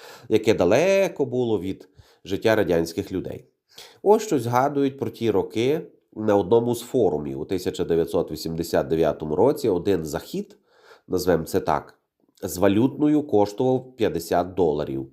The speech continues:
Ніч коштувала два, двісті, триста доларів.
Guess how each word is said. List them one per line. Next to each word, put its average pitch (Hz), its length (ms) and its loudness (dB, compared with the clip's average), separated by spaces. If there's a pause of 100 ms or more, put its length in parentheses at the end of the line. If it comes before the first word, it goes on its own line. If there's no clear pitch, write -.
(260)
Ніч 127 400 -4
коштувала 139 640 2
два, 82 480 0
двісті, 101 720 -4
триста 113 640 0
доларів. 73 520 -2